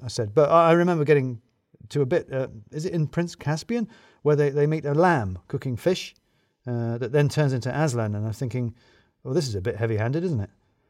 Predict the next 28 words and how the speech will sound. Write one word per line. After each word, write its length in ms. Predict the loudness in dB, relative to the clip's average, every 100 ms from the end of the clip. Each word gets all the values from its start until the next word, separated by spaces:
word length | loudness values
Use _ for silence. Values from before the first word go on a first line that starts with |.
| _ _ _ _ _ 2
"Voyage 380 | 4 6 4
of 100 | 0
the 80 | 0
Dawn 360 | 0 0 0 -2
Treader," 500 | -2 -2 -4 -6 -10 _ _ _ _ -8
said 180 | -8
Sue. 300 | -6 -8 -8 -12 _ _ _ _ _ _ _
"And 140 | -2 2
I 20 |
don't 180 | 2 2
see 160 | 2
why 180 | 4 4
it's 400 | 2 -2 -12 -8
any 180 | -2 0
more 160 | 2 2
heavy-handed 480 | 0 2 0 0
than 100 | -2
all 80 | -2
those 180 | -2 -2
books 220 | -4 -4
based 280 | -2 -2 0
on 220 | -4 -4 -4
Greek 260 | -4 -2
mythology 480 | -4 -4 0 0 0
or 80 | -2
folklore 540 | 0 0 0 0 0
or 60 | -2
whatever." 500 | -4 -6 -8 -10